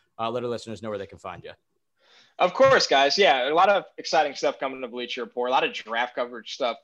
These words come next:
Speaker 2: You know, gonna have a new show soon that I could talk more about, uh, in a couple weeks, and, and really excited about that and the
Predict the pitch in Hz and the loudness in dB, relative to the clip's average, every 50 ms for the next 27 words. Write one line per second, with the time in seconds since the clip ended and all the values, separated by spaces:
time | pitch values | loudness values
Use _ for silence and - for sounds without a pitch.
0 | _ 127 127 127 127 151 151 151 147 143 127 127 127 127 120 - - 123 117 120 | _ -10 -8 -8 -6 -2 -2 -2 -2 -2 -6 -6 -10 -10 -8 -6 -6 -6 -6 -6
1 | 110 - - - 135 131 127 123 123 123 117 110 123 117 110 107 - 117 - - | -8 -10 -12 -10 -10 -10 -10 -10 -12 -14 -10 -8 -6 -6 -6 -8 -12 -14 -8 -6
2 | 123 113 - _ 117 120 117 117 110 120 117 117 117 117 117 113 _ _ _ _ | -6 -6 -6 _ -8 -8 -8 -6 -6 -4 -2 -2 -2 -2 -4 -6 _ _ _ _
3 | _ _ _ _ _ 123 110 110 107 110 113 113 - 147 135 - 123 113 113 113 | _ _ _ _ _ -4 -2 -2 -2 -4 -6 -6 -4 -4 -4 -4 -6 -8 -8 -8
4 | 113 113 110 - - - 120 107 - - 107 107 110 120 123 120 117 110 - - | -8 -10 -10 -12 -12 -10 -10 -12 -10 -12 -12 -10 -10 -6 -4 -4 -4 -4 -4 -2
5 | 139 120 117 117 113 110 110 104 117 107 101 - - 113 113 113 110 110 110 107 | -2 -2 -2 -2 -6 -10 -8 -6 -6 -6 -6 -8 -6 -2 -2 -2 -2 -2 -4 -6
6 | 101 101 98 104 104 | -10 -14 -16 -18 -18